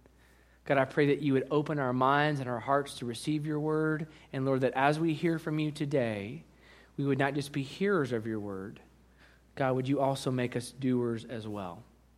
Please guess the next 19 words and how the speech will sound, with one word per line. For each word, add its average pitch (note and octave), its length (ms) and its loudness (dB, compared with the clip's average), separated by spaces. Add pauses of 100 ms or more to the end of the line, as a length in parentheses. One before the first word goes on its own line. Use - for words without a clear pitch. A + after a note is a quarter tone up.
(420)
In A#2+ 160 -6
Jesus' C3 440 0
name C3 160 -2
we C3+ 120 -2
pray. F#2 400 -10 (1000)
Amen. G#2 400 -6 (760)
You D#3 100 0
can C3 140 2
be B2 60 2
seated. A2 360 0 (1080)
This F3+ 240 8
idea G3+ 600 12
that D3+ 220 10
pastors G#3+ 540 6
or E3+ 120 6
elders F3 480 10
are D#3 80 6
to D#3 120 8
have D3+ 640 10